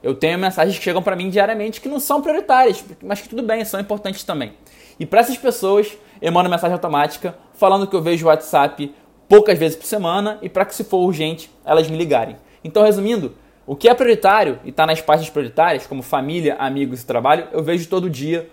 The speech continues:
no modo avião. O que não é, eu mando mensagem automática e eu vejo aí menos vezes por semana,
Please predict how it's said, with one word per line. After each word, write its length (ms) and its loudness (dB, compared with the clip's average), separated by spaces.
no 80 -10
modo 180 4
avião. 300 -4
O 100 -6
que 100 -4
não 160 0
é, 220 -2
eu 100 -4
mando 160 2
mensagem 240 -2
automática 640 -4
e 60 -6
eu 80 0
vejo 260 0
aí 260 -2
menos 280 0
vezes 200 0
por 80 -18
semana, 440 -4